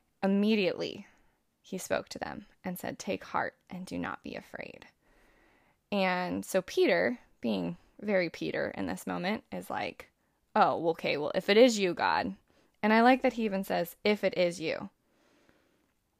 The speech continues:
There's already a little bit of doubt in Peter's heart. Like, he just said, "Take heart, it's me, don't be afraid." And instead of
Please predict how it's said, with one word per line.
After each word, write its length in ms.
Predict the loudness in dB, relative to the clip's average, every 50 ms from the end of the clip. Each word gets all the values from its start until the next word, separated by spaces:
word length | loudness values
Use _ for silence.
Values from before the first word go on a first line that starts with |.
| _ _ _ _ _ -6 0
There's 240 | 4 4 6 6 8
already 300 | 8 8 8 8 8 6
a 80 | 6
little 300 | 4 2 0 0 0 2
bit 160 | 2 0 -2
of 120 | -2 -4 -2
doubt 340 | -2 0 0 0 0 -4 _ _ _ _ _ _ _ _ _ _ -6
in 160 | -4 -4 -4
Peter's 400 | -4 -6 -4 -4 -4 -4 -6 -6
heart. 360 | -4 -4 -4 -4 -4 -8 -12 -18 _ _
Like, 440 | -2 -2 0 -2 -2 -6 -12 -20 -20 -20 -20 _ _ _ _ _ _ _ _
he 180 | -6 -4 0
just 220 | 2 2 2 2 2
said, 340 | 4 4 6 4 4 0 -4 _ _ _ _ _ _ _ _ -20 _ _ _ _ _ _ -8
"Take 260 | 0 2 2 2 4
heart, 280 | 4 4 4 4 4 2 -6
it's 160 | -10 -6 -2
me, 240 | 0 2 2 2 2
don't 180 | 0 -2 -4
be 100 | -4 -8
afraid." 540 | -10 -4 0 2 2 2 2 0 -2 -4 -6 _ _ _ _ _ _ _ _ _ _ _ -20 _ _ _ 0
And 120 | 2 2
instead 360 | 2 0 0 2 2 2 4
of 260 | 4 2 2 0 -2